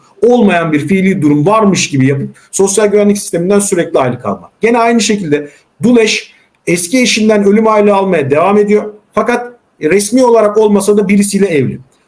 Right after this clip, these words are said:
Dolayısıyla bu durumların tespit edilmesi de çok zor. S G K denetmenleri bu konuda çok zorluklar yaşıyor. Çünkü düşünsenize Melda Hanım, bu durumu nasıl tespit edebilirsiniz? Kapıyı çaldınız, evde birisi var veya birisine, mahalleliye sordunuz. Bunlar aslında zaten fiili olarak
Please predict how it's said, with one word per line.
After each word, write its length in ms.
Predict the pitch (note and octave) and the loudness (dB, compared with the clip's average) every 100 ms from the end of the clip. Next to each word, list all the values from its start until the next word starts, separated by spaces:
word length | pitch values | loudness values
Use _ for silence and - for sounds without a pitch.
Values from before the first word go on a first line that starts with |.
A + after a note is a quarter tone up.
| - | -2
Dolayısıyla 340 | G#3+ B3 A3 E3+ | 0 2 0 0
bu 100 | B3+ | 2
durumların 360 | C#4+ C4 G3+ | 2 2 0
tespit 240 | - G#3+ A#3 | 0 -2 -2
edilmesi 360 | A3+ A3+ G#3+ | 0 0 0
de 100 | G#3+ | -2
çok 240 | G#3+ D#3+ - | 0 -2 -2
zor. 180 | F#3 G3+ | -4 -2
S 140 | G3+ | -2
G 160 | G#3 A3+ | -2 0
K 220 | A#3 A3 | -2 0
denetmenleri 560 | A#3 A3+ A3+ A3+ A3 G3+ | 0 0 -2 0 0 0
bu 80 | |
konuda 240 | G#3+ A3+ F3+ | 0 -2 -2
çok 320 | - A3+ - | -2 -4 -4
zorluklar 480 | F3+ F#3+ G#3 G#3+ G#3 | 0 2 2 2 0
yaşıyor. 300 | D#3+ C3+ C#3 | 0 -2 -2
Çünkü 300 | G3+ G#3 F#3+ - _ | -2 -2 -4 -8 _
düşünsenize 500 | F3+ B3 B3+ B3 G#3 | -6 -2 -2 0 2
Melda 220 | G3 F#3+ | 2 0
Hanım, 160 | F3 D3+ | -2 -2
bu 60 | G#3 | 0
durumu 200 | A#3 F3 | 2 2
nasıl 180 | G3+ | 0
tespit 220 | - E3 C#3 | -2 -4 -2
edebilirsiniz? 540 | A#2 G2+ G#2 F#2+ - - _ | -2 -4 -6 -8 -10 -14 _
Kapıyı 340 | - G3+ A3+ G#3 | -6 -2 -2 -2
çaldınız, 520 | G#3 E3+ C3+ C3+ - | 0 -2 -2 -4 -4
evde 300 | F3 F#3 G3+ | -2 -2 -2
birisi 300 | F3+ F#3 - | -2 -4 -2
var 240 | C3 C3+ - _ _ | -4 -6 -10 _ _
veya 440 | E3 F#3+ F#3+ - - | 0 0 -2 -6 -6
birisine, 640 | F#3 G3+ G3+ G#3 G#3 G#3 - | -2 -2 0 0 0 -2 -8
mahalleliye 640 | C#3+ E3 G3 G3+ G3+ G#3 G3+ | -4 0 2 2 4 2 2
sordunuz. 540 | - C#3 - D#3+ D3 | 0 -2 -2 -8 -2
Bunlar 240 | G3+ A#3+ | 0 2
aslında 340 | A3 G#3+ A3+ F#3+ | 0 -2 -2 -2
zaten 380 | E3 G3 G3+ C3+ | 0 -2 -2 -6
fiili 380 | C3+ F#3 G#3+ | -4 0 2
olarak 460 | G#3+ G3 D3 B2+ - | 4 2 0 -4 -12